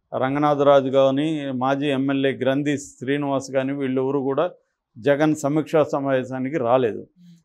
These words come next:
ఆ రకంగా ప్రతి చోట కూడా ఖచ్చితంగా వైసీపీ నుంచి అనేక మంది వెళ్ళిపోతారు. ఇవాళ ఏంటంటే ఎవడికి కూడా పార్టీ లాయల్టీ అనేది లేదు, తమ లాయల్టీ తప్ప ఈ వేరే ఏ లాయల్టీ లేవు. లాయల్టీ ఉన్నట్టు నటిస్తారు తప్ప ఏమీ లేదు.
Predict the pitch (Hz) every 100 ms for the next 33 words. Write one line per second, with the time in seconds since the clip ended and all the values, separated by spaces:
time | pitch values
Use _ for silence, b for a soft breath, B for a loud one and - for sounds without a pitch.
0 | - 147 170 175 208 202 - 160 143 170
1 | 180 185 202 180 175 170 208 165 - 143
2 | 160 156 185 151 139 143 156 151 139 135
3 | 139 190 131 139 135 135 143 120 123 123
4 | 104 104 110 110 139 156 151 151 143 160
5 | 131 139 151 143 151 151 - 135 151 180
6 | 160 147 147 143 131 135 135 117 127 131
7 | 156 - _ _ _ _ - 123 147 147
8 | 147 151 143 147 135 139 180 156 135 123
9 | 117 139 151 139 139 143 143 143 135 120
10 | 127 127 185 165 - 104 101 110 123 151
11 | 147 143 160 131 127 135 - 160 135 123
12 | 107 185 160 120 117 123 123 101 95